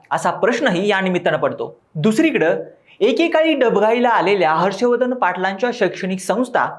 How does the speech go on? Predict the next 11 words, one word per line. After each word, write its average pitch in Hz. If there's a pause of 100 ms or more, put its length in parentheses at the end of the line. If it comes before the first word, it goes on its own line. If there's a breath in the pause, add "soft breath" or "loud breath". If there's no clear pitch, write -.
सध्या 247
सुस्थितीत 240
आहेत. 180 (540 loud breath)
नीरा 196
भीमा 190 (260 loud breath)
आणि 311
कर्मयोगी 294
साखर 202
कारखाने, 156
शैक्षणिक 170
संस्था 180